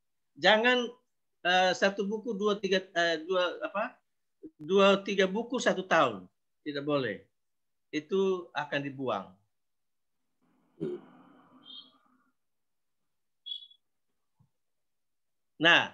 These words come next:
sekarang pemilihan jurnal bagi pemula. Jadi kita ini sebagai pemula lah begitu ya. Kalau memilih jurnal nasional harus ada U R L-nya, link-nya maksudnya,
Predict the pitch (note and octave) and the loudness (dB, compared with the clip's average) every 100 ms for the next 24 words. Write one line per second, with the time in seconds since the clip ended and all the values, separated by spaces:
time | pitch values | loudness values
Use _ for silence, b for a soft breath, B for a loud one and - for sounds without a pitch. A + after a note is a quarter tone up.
0 | - - E3+ G3 B3 C4 - _ _ _ | -8 2 6 8 6 2 -14 _ _ _
1 | _ _ _ _ - F#3+ F#3+ G3+ A3 A#3 | _ _ _ _ 2 4 4 2 2 0
2 | A#3 A3 C#3 G3 G3+ G3 F#3+ F#3 D#3+ E3+ | 0 -8 -4 2 2 4 2 2 4 4
3 | E3 - E3 F3 D#3 G#2+ E2+ _ _ _ | 2 -2 -2 0 2 2 -2 _ _ _
4 | _ _ _ A#2 A#2+ D#3 D#3 D3+ - - | _ _ _ -8 2 4 4 0 -10 -20
5 | _ - D3+ D3 C#3+ C#3+ D#3 D3+ C3+ B2+ | _ -2 -2 4 4 4 0 -4 0 2
6 | B2+ B2 C3+ C#3 D3 C#3+ C3 A2 A2 G#2+ | 0 -2 0 2 4 4 4 0 -6 -12
7 | A2+ C3 D#3 - _ _ _ _ _ _ | -4 0 0 -4 _ _ _ _ _ _
8 | _ _ _ _ _ - F#3+ C4 C4 A#3+ | _ _ _ _ _ 2 4 6 4 4
9 | A#3 G#3 G#3+ G#3 F#3+ F#3 F3+ E3 C3 A#2+ | 2 2 4 4 6 4 2 -2 0 0
10 | C#3 E3 F3 - F3 E3+ F3 - _ _ | 2 2 2 0 2 4 2 2 _ _
11 | _ _ - F#3+ G3 F3+ - E3+ E3+ C#3+ | _ _ -8 2 6 6 6 4 6 4
12 | A2 F2+ - _ _ _ _ _ D#3 G3+ | 0 -4 -12 _ _ _ _ _ 4 8
13 | B3 A#3 F3 C3+ A#2+ C3 C3 A2 F2 | 8 6 4 4 4 0 -4 -8 -10